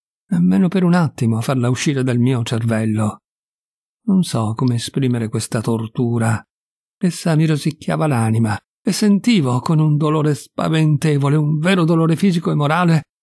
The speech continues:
ognuno dei suoi morsi. La mia esistenza era finita.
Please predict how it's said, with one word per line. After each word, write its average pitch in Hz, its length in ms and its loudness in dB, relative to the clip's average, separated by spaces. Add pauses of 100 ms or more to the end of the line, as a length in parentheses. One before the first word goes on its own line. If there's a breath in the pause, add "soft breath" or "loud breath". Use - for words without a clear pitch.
(160)
ognuno 147 380 0
dei 123 140 0
suoi 117 200 -2
morsi. 101 600 -2 (760)
La 135 120 0
mia 139 160 2
esistenza 165 800 -2
era 165 180 0
finita. 113 680 -2